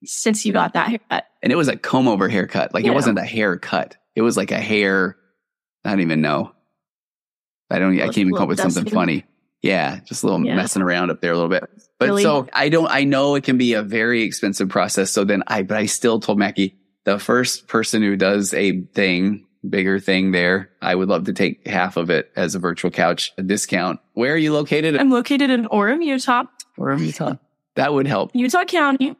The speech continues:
Speaker 1: for anyone.
Speaker 2: I'm a big fast, I love the concepts around trivia. And so the first virtual couch client to go to Mackie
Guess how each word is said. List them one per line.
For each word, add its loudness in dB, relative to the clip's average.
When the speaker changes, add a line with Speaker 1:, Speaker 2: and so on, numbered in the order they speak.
Speaker 1:
for 0
anyone. 2
Speaker 2:
I'm -2
a 0
big 0
fast, -2
I 0
love 0
the 0
concepts 0
around 0
trivia. 0
And 2
so 2
the 0
first -2
virtual -2
couch -2
client -2
to 0
go 2
to 0
Mackie -2